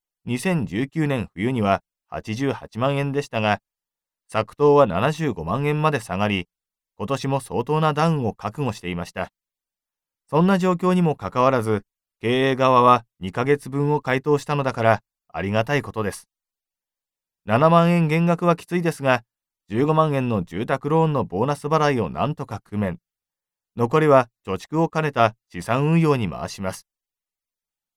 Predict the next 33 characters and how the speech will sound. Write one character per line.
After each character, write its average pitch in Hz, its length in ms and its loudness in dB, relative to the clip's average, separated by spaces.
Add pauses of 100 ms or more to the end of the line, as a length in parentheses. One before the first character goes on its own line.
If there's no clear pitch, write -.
(1080)
確 165 220 0
か 147 120 2
に 123 220 0 (220)
冬 120 220 2
の 180 120 4
ボ 185 200 0
ー - 20 2
ナ 165 100 2
ス 139 140 -10
が 120 120 0
二 78 160 -8
ヶ 107 120 -4
月 147 260 -4
分 151 180 -2
と 151 120 0
は、 120 240 4 (420)
国 98 140 -8 (100)
鉄 151 260 -4
民 151 260 0
営 156 160 2
化 139 140 0
以 151 100 -2
降 117 380 0
最 87 160 -6 (180)
も 175 80 2
低 143 240 -2
い 120 60 0
水 98 220 -6
準 123 220 -4
で 113 100 2
は 90 160 0
あ 82 60 -2
る。 82 140 -10